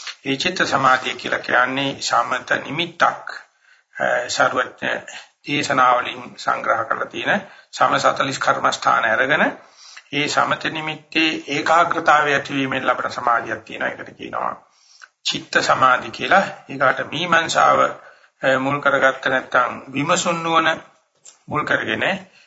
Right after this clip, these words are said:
හොඳ යෝනිසමනසිකාරයකින්, හොඳ සම්මාදිට්ඨියකින් යුක්තවත්, අ, නානා ප්‍රකාර වැඩ කරන අතරේ,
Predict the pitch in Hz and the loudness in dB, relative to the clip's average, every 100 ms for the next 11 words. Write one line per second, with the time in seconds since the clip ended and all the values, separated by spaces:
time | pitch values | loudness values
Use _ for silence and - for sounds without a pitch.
0 | _ - 135 139 123 139 165 170 139 143 | _ -12 -8 -6 -4 0 0 0 0 0
1 | - - 120 110 107 117 151 139 _ 131 | 0 2 2 2 -4 -8 -8 -12 _ -14
2 | 123 123 - - 123 120 113 113 147 - | -6 -8 -8 -6 -4 0 -2 -2 -6 -4
3 | 165 170 - 110 143 - _ - _ 139 | -4 -4 -4 -10 -12 -16 _ -20 _ 0
4 | 143 - 170 190 196 - - _ _ _ | 0 0 6 6 6 -6 -20 _ _ _
5 | 71 67 62 - - _ _ 131 131 147 | 4 4 2 -6 -20 _ _ 2 4 6
6 | 160 156 160 147 147 143 135 135 131 120 | 6 4 2 4 6 6 4 4 2 2
7 | 110 120 131 - | 0 0 -6 -6